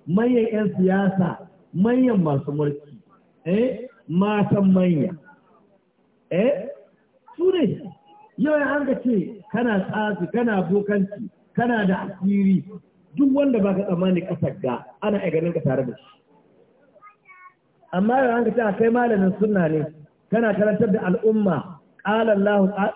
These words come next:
ba ruwan kowa da kai. Sai dai ka haka sai a ce, "Ai ga malam wani." A, ruwa shi na malam wani. Amma yau in kana tsabbanci, gidanka ɗan mutum baya yankewa.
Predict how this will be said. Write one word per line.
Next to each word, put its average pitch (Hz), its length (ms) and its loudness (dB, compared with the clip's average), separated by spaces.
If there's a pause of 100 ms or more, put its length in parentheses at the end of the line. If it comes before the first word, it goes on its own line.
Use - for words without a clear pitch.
(100)
ba 214 160 0
ruwan 208 280 2
kowa 277 240 2
da 196 80 2
kai. - 160 -8 (1160)
Sai 214 120 2
dai 226 140 4
ka 226 160 0
haka 196 240 -2
sai - 80 -2
a 147 80 -8
ce, - 160 -12
"Ai 180 120 -2
ga 170 140 0
malam 151 280 -2
wani." 135 160 -6 (200)
A, - 120 -20 (340)
ruwa 123 280 -2
shi 196 120 -2
na 185 160 0
malam 165 400 -6
wani. 165 180 -10 (560)
Amma 214 400 0
yau 294 140 2
in 220 120 0
kana 214 280 0
tsabbanci, 180 600 -4 (300)
gidanka 202 400 0
ɗan 202 140 0
mutum 180 260 2
baya 185 360 2
yankewa. 135 520 -6